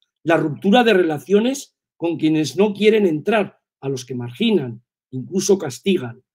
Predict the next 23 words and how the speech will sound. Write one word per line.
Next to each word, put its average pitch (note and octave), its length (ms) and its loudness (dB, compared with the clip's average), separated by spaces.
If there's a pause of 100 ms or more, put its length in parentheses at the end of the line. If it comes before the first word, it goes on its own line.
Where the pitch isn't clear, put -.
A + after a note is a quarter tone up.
(340)
Y G#3 120 4
sobresalen A3 640 6
los B3+ 200 4
exaltados F#3 1000 -8 (520)
en D#3 100 0
la D3 100 2
película, C3 560 -4 (280)
que G#3+ 120 4
eran A#3+ 220 6
antes B3 340 2
los E3+ 200 2
más G#3 180 -2
acomplejados. D#3+ 960 -10 (280)
La E3 160 2
nueva B3 240 4
situación G3 540 0
les F3 120 4
da F#3+ 80 -2
un G3 140 0
poder F#3 420 -8 (360)
que D#3 120 -2
no D#3+ 160 0
tenían, C#3+ 540 0